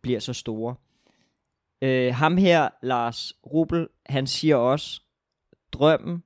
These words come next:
skal være så stærk, så tydelig,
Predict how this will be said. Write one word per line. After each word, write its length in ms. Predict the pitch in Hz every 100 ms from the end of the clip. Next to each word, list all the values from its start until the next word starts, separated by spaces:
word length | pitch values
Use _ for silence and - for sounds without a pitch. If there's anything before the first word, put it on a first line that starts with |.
| _
skal 300 | - - 135
være 220 | 127 131
så 240 | 135 - 190
stærk, 500 | - 127 110 110 _ _ _ _ _ -
så 240 | - 175
tydelig, 580 | 165 - 139 139 160